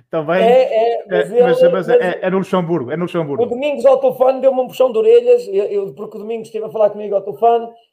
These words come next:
Speaker 2: e deu-me um puxão de orelhas que, que, pronto. Olha, o Delfim Conceição, mais outro atleta que está a
Speaker 1: Oh,
Speaker 2: passar
Speaker 1: é.
Speaker 2: por aqui, a mandar, a mandar grande abra-, abraço, como tu
Speaker 1: Oh,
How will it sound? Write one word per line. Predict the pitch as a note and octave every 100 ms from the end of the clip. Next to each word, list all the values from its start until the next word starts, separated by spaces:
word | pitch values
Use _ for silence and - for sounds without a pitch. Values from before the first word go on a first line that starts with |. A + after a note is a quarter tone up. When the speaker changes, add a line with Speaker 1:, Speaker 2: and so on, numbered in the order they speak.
| -
Speaker 2:
e | G3
deu-me | A3 A3
um | A3
puxão | - A3 G3
de |
orelhas | F3+ G3 G3+ F#3
que, | - F3 E3
que, | C#3+ D3+ C#3
pronto. | - E3 C#3 _ _ _ _ -
Olha, | A3 G#3
o | A3
Delfim | B3 A#3+ C4
Conceição, | A#3+ A3+ A3+ - G#3+ F#3+
mais | A3 G3+
outro | A3 G#3
atleta | G3 G3 G3 F#3+
que | D#3
está | D#3+
a | D#3+
Speaker 1:
Oh, |
Speaker 2:
passar | D#3 D3+
Speaker 1:
é. | D3
Speaker 2:
por | F#3
aqui, | F#3 F#3+ E3 _ _ _ _ -
a | F#3+
mandar, | F#3+ G3+ G3+ G#3+ G#3
a | G3+ F#3+
mandar | G#3 A3+ G#3
grande | G#3 G#3+
abra-, | G3 F#3+ G3
abraço, | F#3+ F#3+ G3 G3 -
como | G#3+ G#3+
tu |
Speaker 1:
Oh, | G3